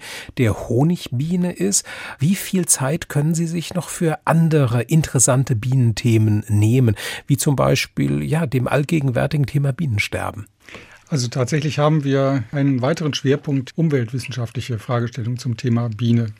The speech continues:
Speaker 2: Wir untersuchen an verschiedenen Standorten hier im Rhein-Main-Gebiet die Frage, inwieweit sich die Lebensraumqualität auf Verhalten von Honigbienen und Entwicklung von Honigbienenvölkern auswirkt.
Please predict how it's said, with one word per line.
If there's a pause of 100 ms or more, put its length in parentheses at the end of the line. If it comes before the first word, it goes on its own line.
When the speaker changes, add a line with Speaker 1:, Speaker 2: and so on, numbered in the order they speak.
(800)
Speaker 2:
Wir
untersuchen
an
verschiedenen
Standorten
hier
im
Rhein-Main-Gebiet (160)
die
Frage, (320)
inwieweit
sich
die
Lebensraumqualität
auf
Verhalten
von
Honigbienen
und
Entwicklung
von
Honigbienenvölkern
auswirkt.